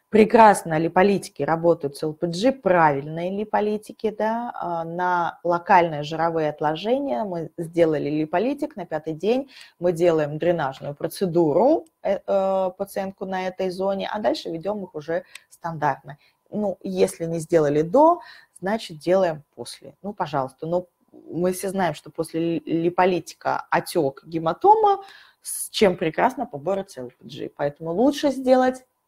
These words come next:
перед процедурами. Значит, если второе, да, если, а, пациентки приходят и говорят, что, ну, меня беспокоят отеки. Что таким пациенткам самый добрый,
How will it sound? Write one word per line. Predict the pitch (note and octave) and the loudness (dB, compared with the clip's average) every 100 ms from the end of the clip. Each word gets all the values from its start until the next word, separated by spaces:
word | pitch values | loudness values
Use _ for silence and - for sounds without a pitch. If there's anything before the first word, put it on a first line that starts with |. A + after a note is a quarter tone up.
| _ | _
перед | - F3 F3 F#3 F#3 | -2 2 2 0 -4
процедурами. | - - - D3 C3+ A#2 C3+ - - - - - - _ | -14 -18 -14 -10 -10 -10 -14 -20 -20 -20 -20 -20 -20 _
Значит, | F3+ F3+ F#3 | -4 -4 4
если | C4+ C#4 A3 | 4 4 0
второе, | - A3 G3 D3 | 6 6 8 4
да, | C#3+ A3 | 4 2
если, | A#3+ - A3 G3+ - | 0 -2 0 0 0
а, | E3+ E3+ E3 | -2 0 -2
пациентки | E3 F3+ G#3 A3+ - | -4 -6 -6 -6 -8
приходят | D3+ - G3+ A3 G#3+ | -10 -2 0 0 -2
и | |
говорят, | E3 D#3+ F#3 | -4 -2 -2
что, | G3 - F3 E3 | -2 -2 -4 -4
ну, | E3+ D#3+ | -8 -8
меня | C#3+ D3 E3+ G3 | -8 -6 -4 -2
беспокоят | F#3+ - - D#3+ D#3+ | -4 -10 -6 -4 -4
отеки. | D#3+ - - _ _ _ _ | -8 -16 -18 _ _ _ _
Что | - - C#4+ D4 | -12 0 4 4
таким | A#3 G#3 G#3+ | 2 -6 -6
пациенткам | F#3 - F3+ G3+ G3+ F3+ | -6 -4 -4 -4 -6 -8
самый | - F3 E3+ E3+ | -4 -6 -4 -6
добрый, | D#3+ G3 A#3+ A3 A3 A3 A3 | 0 4 4 2 0 0 -2